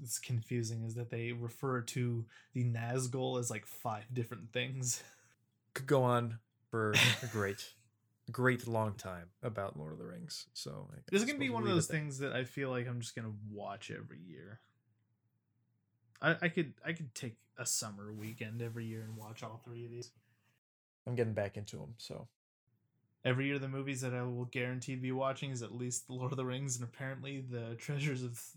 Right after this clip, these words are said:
Speaker 1: the Sierra Madre on the same day every year.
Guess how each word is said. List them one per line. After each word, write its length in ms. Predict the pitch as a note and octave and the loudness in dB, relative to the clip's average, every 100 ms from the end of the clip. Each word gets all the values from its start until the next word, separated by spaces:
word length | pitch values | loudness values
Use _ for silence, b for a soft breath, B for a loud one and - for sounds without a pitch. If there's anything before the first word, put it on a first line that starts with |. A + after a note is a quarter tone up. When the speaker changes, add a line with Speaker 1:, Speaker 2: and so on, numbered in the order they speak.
| C3 | -6
Speaker 1:
the 100 | B2 | -6
Sierra 320 | - B2+ B2 | -4 -4 -2
Madre 500 | B2 A#2+ A2+ G2+ G#2 - _ _ _ _ _ _ _ _ _ - | -2 -2 -4 -8 -12 -16 _ _ _ _ _ _ _ _ _ -4
on 140 | B2 | 0
the 60 | A#2+ | 4
same 340 | - B2 C3 | 2 2 0
day 240 | B2+ A#2 A2 | 0 0 -2
every 220 | A2+ B2 | -2 -4
year. 300 | A#2 G#2+ | -4 -4